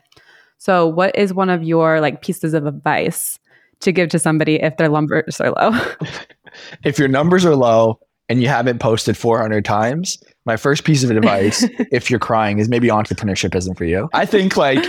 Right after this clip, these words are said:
Speaker 2: you cannot get discouraged. Like, if you're gonna get discouraged 'cause your views are low and not be in the mindset of, like, "Ooh, I love this challenge. How can I rise to it and beat it?"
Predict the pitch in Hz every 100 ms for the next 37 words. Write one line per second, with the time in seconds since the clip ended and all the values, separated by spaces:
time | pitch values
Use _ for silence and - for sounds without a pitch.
0 | 349 320 156 185 - 170 127 120 127 127
1 | 117 123 110 101 - - 110 80 80 120
2 | 123 123 147 156 165 160 147 131 - -
3 | 123 120 123 123 - 120 110 104 95 101
4 | 107 113 151 151 180 226 - _ _ _
5 | _ _ _ - 127 117 117 127 135 -
6 | 127 120 113 107 113 123 127 110 113 95
7 | - - _ _ - 120 95 95 98 101
8 | 101 117 110 - - - 95 95 90 -
9 | - 107 - 123 110 90 98 95 107 -
10 | - 156 170 139 98 85 98 98 151 190
11 | -